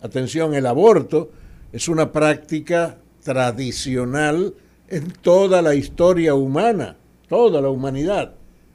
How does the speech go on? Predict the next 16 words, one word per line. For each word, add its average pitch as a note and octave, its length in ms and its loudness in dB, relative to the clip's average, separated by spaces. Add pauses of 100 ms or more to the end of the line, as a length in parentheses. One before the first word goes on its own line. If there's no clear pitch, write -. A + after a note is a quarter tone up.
(420)
el D#2+ 140 -14
aborto. A2+ 540 2 (1400)
Pero, F3 200 -2
óigame, G3+ 300 4
hay G#3 80 0
que A3+ 120 0
pensar C#3 600 -4 (1120)
las A2+ 220 -8
razones B2 840 -8 (180)
del G2+ 200 -10
aborto. E2+ 540 -14 (1900)
Primero, E3 520 -2 (720)
óigame, C3+ 400 -6
cuando C#3 260 -6
una G3+ 160 -4
madre C#3+ 560 -6